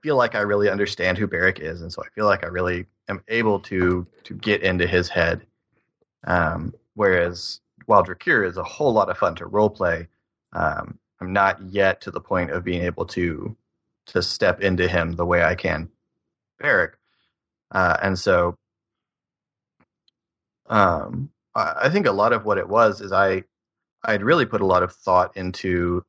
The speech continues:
the fact that Barrick's, Barrick's whole adult life has been studying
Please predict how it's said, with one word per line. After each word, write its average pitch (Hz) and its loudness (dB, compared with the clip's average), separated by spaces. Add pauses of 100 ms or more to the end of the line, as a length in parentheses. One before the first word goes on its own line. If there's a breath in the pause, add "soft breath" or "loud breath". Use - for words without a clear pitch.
(180)
the 92 -6
fact 90 2
that 82 -10
Barrick's, 98 -2 (840)
Barrick's 147 2
whole 131 2
adult 98 2
life 101 0
has 98 -4
been 92 0 (540)
studying 104 -2